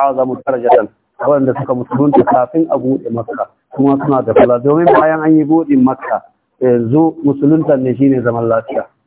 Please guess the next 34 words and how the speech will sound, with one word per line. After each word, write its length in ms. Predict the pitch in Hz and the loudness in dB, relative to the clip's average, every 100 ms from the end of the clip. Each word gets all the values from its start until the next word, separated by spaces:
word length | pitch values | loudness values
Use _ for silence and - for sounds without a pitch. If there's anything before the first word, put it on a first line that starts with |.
| _ _ _ _ _ | _ _ _ _ _
Amma 160 | 139 160 | -2 0
kafin 280 | 160 139 165 | 0 0 0
a 60 | |
buɗe 260 | 143 160 147 | 0 0 2
Makka, 400 | 143 143 123 120 - - _ _ _ _ _ _ _ _ - | 0 0 -2 -4 -4 -20 _ _ _ _ _ _ _ _ -4
zaman 440 | 151 156 160 160 | -2 0 -2 -4
su 100 | 160 127 | -2 -2
a 120 | 123 | 0
nan 220 | 135 143 | -2 -2
can 160 | 147 143 | -2 0
ɗin 160 | 151 139 | 0 2
shine 460 | 143 139 127 120 - 113 | 2 2 2 -2 -4 -4
abin 240 | 117 127 | -2 0
nan, 180 | 123 120 | 0 -2
abin 540 | 120 117 113 110 110 120 | -6 -4 -2 -2 -2 -4
nan, 100 | 117 143 | -4 -4
sai 120 | 147 | -2
imani 580 | 156 156 160 160 143 131 | 0 0 0 0 0 0
zai 140 | 139 135 - | -2 -2 -4
samu 180 | 127 - | -4 -6
su 120 | 110 | -6
musulunta. 600 | 113 - 110 107 - - _ _ _ - | -6 -8 -6 -6 -6 -10 _ _ _ -6
Amma 160 | 123 151 | -2 0
yanzu 600 | 160 143 131 170 131 - | 0 0 0 0 0 -4
ko 180 | 143 147 | -2 0
don 240 | 151 151 | 0 0
ma 200 | 151 147 | 0 0
mutum 400 | 143 135 139 127 - _ _ _ - | -2 -2 0 0 -2 _ _ _ -4
ya 80 | 131 | -2
zauna 360 | 147 143 131 | 0 0 0
lafiya, 500 | 127 123 123 131 113 - - 117 - _ 139 | 0 0 0 -2 -2 -8 -20 -20 -20 _ -4
sai 140 | 143 | -2
ta 240 | 131 135 127 | 0 0 0
mai 160 | 113 | -2